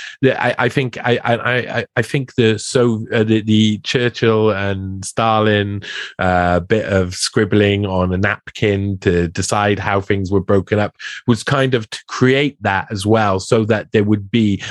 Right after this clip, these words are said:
a point where there could be negotiations backwards and forwards afterwards, and instability and the fear of,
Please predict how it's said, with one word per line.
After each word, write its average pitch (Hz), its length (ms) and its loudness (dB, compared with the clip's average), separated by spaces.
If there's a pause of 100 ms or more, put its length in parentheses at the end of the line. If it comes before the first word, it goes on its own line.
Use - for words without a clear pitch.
a 110 80 -2
point 110 380 0
where 107 200 4
there 104 120 2
could 135 320 -2
be 104 140 2 (100)
negotiations 87 800 0
backwards 90 400 -6
and 90 120 -6
forwards 90 280 2
afterwards, 92 480 -2
and 110 140 0
instability 98 720 2
and 98 200 0
the 98 60 0
fear 92 400 2
of, 90 120 0